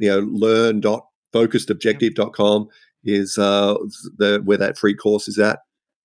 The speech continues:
And, uh, if you wanna start tracking blockers and getting data around dependencies and blockers and days lost due to different types, blocked app dot com, B L O C K E D, app dot com.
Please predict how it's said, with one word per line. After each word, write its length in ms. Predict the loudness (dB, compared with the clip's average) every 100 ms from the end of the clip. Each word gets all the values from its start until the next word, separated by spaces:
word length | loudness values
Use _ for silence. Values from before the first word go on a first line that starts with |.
| -2
And, 480 | 0 2 0 0
uh, 60 | 0
if 160 | 0 0
you 80 | 0
wanna 180 | 0 -2
start 260 | -2 -2
tracking 340 | -2 -2 -2 -2
blockers 360 | -2 -2 -4
and 120 | -2
getting 180 | 0 -2
data 360 | -2 -2 0 0
around 500 | 0 0 0 -2 -4
dependencies 680 | -4 -2 -2 -2 -2 -2 -2
and 140 | -2
blockers 580 | -2 0 0 2 0 -4
and 140 | -4
days 260 | 0 0 2
lost 260 | 0 0
due 120 | -4 -2
to 80 |
different 280 | -4 -6 -6
types, 280 | -2 -2 -2 -14 _ _ _ _ _ _
blocked 320 | 0 0 2
app 220 | 0 -2 -2
dot 180 | -2
com, 300 | 0 0 0 -6 _
B 100 | 2
L 140 | 2
O 80 | 2
C 200 | 0 -4
K 160 | -2 0
E 140 | 2
D, 300 | 2 0 0 -6 -4
app 180 | -4 -4 _ _ -4
dot 180 | -4
com. 240 | -2 -6